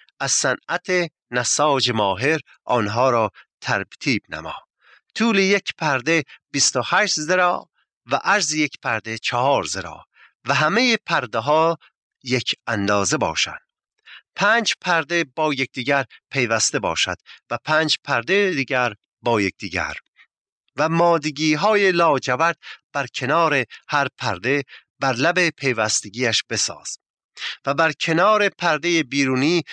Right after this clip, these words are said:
در پیوستگی دوم نیز چنین بساز." حالا دوستان عزیز، در اینجا می‌بینیم که این پارچه هایی بود که خداوند امر می‌کنه که مانند دیواری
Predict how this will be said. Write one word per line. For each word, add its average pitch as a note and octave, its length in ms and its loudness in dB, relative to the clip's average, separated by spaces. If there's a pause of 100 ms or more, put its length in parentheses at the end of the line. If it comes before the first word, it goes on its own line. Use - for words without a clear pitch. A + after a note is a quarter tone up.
(160)
در B2+ 280 0
پیوستگی A#2 640 0
دوم G#2+ 560 -2
نیز F#2+ 280 -4 (240)
چنین D3 400 2
بساز." - 520 -8 (1300)
حالا F3 220 2
دوستان F#3+ 280 0
عزیز، E3 340 0 (380)
در E3 120 2
اینجا E3+ 220 4
می‌بینیم G#3+ 260 2
که G3 220 2 (100)
این G#3+ 220 0
پارچه D3 420 2
هایی G3+ 260 2
بود G#3 260 -4
که - 140 -8
خداوند A#2+ 560 0
امر G3+ 260 0
می‌کنه F3 400 -2 (240)
که - 100 -10
مانند D3+ 520 2
دیواری D#3+ 580 2